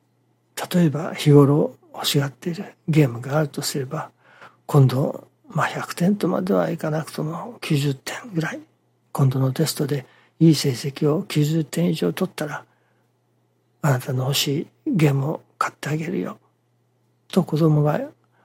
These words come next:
に対して親が言ったとしましょうか。まあ、親が言うには、子供が学校の成績が良かったら、九十点以上取ったらゲームを買ってやるよ、と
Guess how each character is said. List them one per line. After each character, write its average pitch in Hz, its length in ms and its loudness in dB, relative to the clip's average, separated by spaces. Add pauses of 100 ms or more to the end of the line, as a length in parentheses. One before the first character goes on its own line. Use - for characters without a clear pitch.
(160)
に 156 120 2
対 139 220 -2
し - 60 -8
て 151 100 -8
親 139 220 0
が 139 100 -4
言 143 100 -8
っ - 80 -12
た 147 140 -12
と - 140 -6
し - 140 -6
ま 147 100 -6
し - 100 -10
ょ - 40 -18 (100)
う - 40 -20
か。 - 160 -18 (1000)
ま 165 180 0
あ、 - 20 -2
親 156 280 0
が 190 320 0 (520)
言 180 120 4
う - 20 6
に 151 180 4
は、 - 440 -10 (180)
子 - 120 -6
供 127 220 0
が 139 400 -6 (220)
学 143 180 0
校 139 160 -6
の 139 140 0
成 147 120 0
績 143 340 -4
が 151 80 0
良 165 120 -2
か 160 140 -2
っ - 100 -12
た - 120 -10
ら、 - 120 -16 (400)
九 - 140 -4
十 131 180 -4
点 143 280 0
以 143 40 0
上 160 180 -2
取 - 160 -4
っ - 60 -14
た 160 120 -6
ら - 200 -10 (320)
ゲ 147 120 0
ー 127 60 -4
ム 151 220 -4
を - 40 -14
買 - 160 -6
っ - 60 -20
て - 120 -12
や 156 120 -8
る 185 120 -10
よ、 - 180 -14 (1300)
と 208 200 4